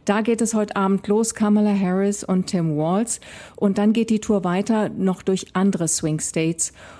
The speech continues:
weil das ja die Staaten sind, die am Ende oft mit nur wenigen zehntausend Stimmen Vorsprung entscheidend sind, wer die Wahl im November gewinnt, weil so viele andere Bundesstaaten, da steht es einfach schon wegen der politischen Verhältnisse vorher fest.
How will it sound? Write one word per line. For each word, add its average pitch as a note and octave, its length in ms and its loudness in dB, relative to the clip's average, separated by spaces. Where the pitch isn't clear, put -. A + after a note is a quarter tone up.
weil F3 320 0
das F#3+ 360 0
ja G#3 100 2
die G3 140 0
Staaten F#3 560 0
sind, F#3 440 2
die F3 140 -4
am E3 200 -2
Ende G3 560 2
oft - 300 -4
mit F#3 160 -2
nur E3+ 160 0
wenigen F#3 420 2
zehntausend F3+ 580 0
Stimmen F3 280 0
Vorsprung F3 640 -2
entscheidend G3+ 580 0
sind, E3+ 300 -2
wer F3+ 480 0
die F3 260 -2
Wahl F3 300 0
im F3 140 0
November E3 480 0
gewinnt, F3 460 0
weil D#3+ 160 -2
so E3+ 100 -2
viele D#3+ 320 -4
andere E3 260 0
Bundesstaaten, D3+ 720 -4
da D3+ 100 -4
steht D3+ 260 -6
es D3 100 -8
einfach D#3 340 -8
schon - 480 -6
wegen D3+ 140 -4
der D3 80 -4
politischen D#3 480 -6
Verhältnisse C#3+ 480 -6
vorher C#3 320 -8
fest. - 320 -12